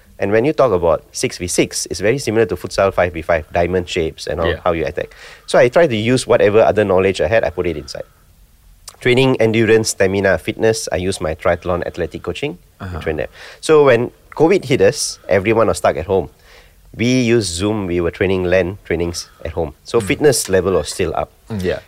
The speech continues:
Speaker 1: When we got back to the pool, we used only three months to train back, getting used to the water,
Speaker 2: Mm-hmm.
Speaker 1: uh, depth, equalization and all.
Speaker 2: Mm.
Speaker 1: Then underwater hockey is a lot about muscle memory as well.
Speaker 2: Cool.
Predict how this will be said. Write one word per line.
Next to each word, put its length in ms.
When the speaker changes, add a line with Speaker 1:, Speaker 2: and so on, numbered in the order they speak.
Speaker 1:
When 160
we 80
got 160
back 240
to 20
the 140
pool, 240
we 80
used 240
only 160
three 240
months 240
to 80
train 240
back, 240
getting 320
used 240
to 80
the 80
water, 320
Speaker 2:
Mm-hmm. 240
Speaker 1:
uh, 320
depth, 400
equalization 720
and 80
all. 160
Speaker 2:
Mm. 320
Speaker 1:
Then 180
underwater 380
hockey 160
is 240
a 40
lot 120
about 240
muscle 240
memory 400
as 80
well. 200
Speaker 2:
Cool. 240